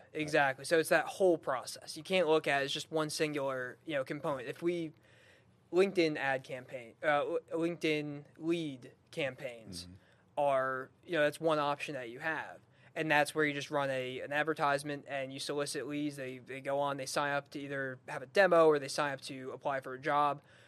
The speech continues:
Speaker 1: but sponsored posts with the goal of collecting contact
Speaker 2: That's right.
Speaker 1: information.
Speaker 2: That's
Speaker 1: Now,
Speaker 2: right.
Speaker 1: that's a very, like, marginally, that's a very costly endeavor,
Speaker 2: Right.
Speaker 1: you know, compared to, like, a Facebook lead campaign or running a, a landing page.
Speaker 2: Right.
Speaker 1: That's more costly. So if you need something beyond just getting the, the,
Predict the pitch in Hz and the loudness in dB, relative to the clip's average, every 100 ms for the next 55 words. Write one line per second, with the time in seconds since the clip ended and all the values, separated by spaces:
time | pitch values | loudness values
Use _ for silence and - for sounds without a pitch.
0 | - 143 139 - 165 165 160 147 160 143 | -2 0 0 2 4 4 0 -6 -2 -2
1 | 139 - - 143 147 151 139 135 156 139 | -4 -10 -10 -10 -4 -2 -2 -2 -4 -2
2 | 131 131 147 143 127 - 131 131 110 - | -6 -6 -4 -4 -6 -8 -10 -14 -12 -12
3 | - _ _ - - - _ - 165 156 | -14 _ _ -20 -20 -20 _ -8 0 4
4 | 175 170 156 156 156 151 143 135 _ - | 4 2 2 4 4 2 -4 -8 _ -8
5 | 165 165 170 170 180 160 143 131 131 151 | -6 -2 -2 8 8 8 4 -4 -2 2
6 | 147 - 156 139 147 135 131 _ _ 147 | 2 2 0 0 -4 -8 -10 _ _ -6
7 | 143 127 - - _ _ 110 131 147 160 | -2 -2 -4 -20 _ _ -8 -4 -2 0
8 | 165 147 143 143 139 139 127 - 156 - | 2 0 0 -8 -6 -6 -6 0 -2 -2
9 | 147 147 139 147 131 143 135 135 131 131 | -10 -10 -8 -8 -6 -6 -6 -6 -4 -6
10 | - 160 160 151 139 131 110 143 151 151 | -10 2 4 4 0 -4 -6 -4 -4 -4
11 | 139 143 123 113 - _ _ - 110 175 | -6 -10 -10 -14 -20 _ _ -20 -2 -2
12 | 190 175 165 170 165 - - - _ _ | 2 0 4 2 2 -4 -16 -20 _ _
13 | _ - 170 156 180 208 196 - 165 160 | _ -2 2 2 0 -2 -2 0 0 0
14 | 143 147 156 147 135 156 - 147 147 139 | -2 0 2 0 -2 -4 0 0 0 -4
15 | 131 107 131 | -6 -8 -10